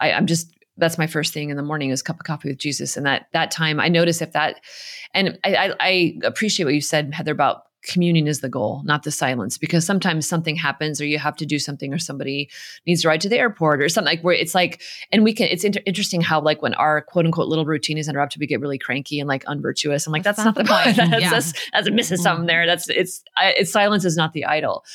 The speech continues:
Speaker 1: but it's the means to an end. And,
Speaker 3: Mm-hmm.
Speaker 1: but to, gu-, to guard that and to guide that and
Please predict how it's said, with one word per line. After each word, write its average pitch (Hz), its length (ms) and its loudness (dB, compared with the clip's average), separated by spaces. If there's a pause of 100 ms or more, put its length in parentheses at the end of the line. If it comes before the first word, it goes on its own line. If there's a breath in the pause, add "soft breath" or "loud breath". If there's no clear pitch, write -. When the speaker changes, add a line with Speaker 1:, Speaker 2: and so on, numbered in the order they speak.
(200 loud breath)
Speaker 1:
but 175 100 2
it's 165 140 -2
the 165 80 0
means 165 300 4
to 147 160 -2
an 135 100 -2
end. 131 300 -6
And, 135 320 -2
Speaker 3:
Mm-hmm. 147 380 -10
Speaker 1:
but 165 160 0
to, 170 120 2
gu-, 139 240 -8 (120)
to 180 120 -2
guard 147 300 0
that 147 240 2
and 151 100 -4
to 156 120 -6
guide 143 340 -2
that - 320 -4
and 143 160 -6